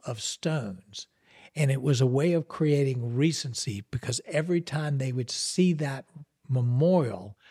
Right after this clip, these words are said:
they would remember that important time that happened,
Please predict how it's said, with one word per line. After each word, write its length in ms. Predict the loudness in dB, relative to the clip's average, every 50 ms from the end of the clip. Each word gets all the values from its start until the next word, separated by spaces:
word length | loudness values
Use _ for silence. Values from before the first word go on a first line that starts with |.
| -20 -20 -20 _ _
they 140 | 2 4 6
would 260 | 8 10 8 8 10
remember 840 | 10 10 10 12 12 12 12 12 12 12 10 8 6 2 -2 -4 -6 -8 _ _ _ _ _ _
that 320 | -2 -2 -2 -2 -4 -8 -18 _ _ _ _ _ _ _ _ _
important 880 | 0 0 0 0 -2 -6 -8 0 4 4 4 4 4 2 0 0 0 -2
time 480 | -4 -2 -2 0 0 0 -2 -2 -2 -2
that 160 | -4 -4 -6
happened, 600 | -6 -6 -2 -2 -2 -2 -2 -4 -8 -10 -12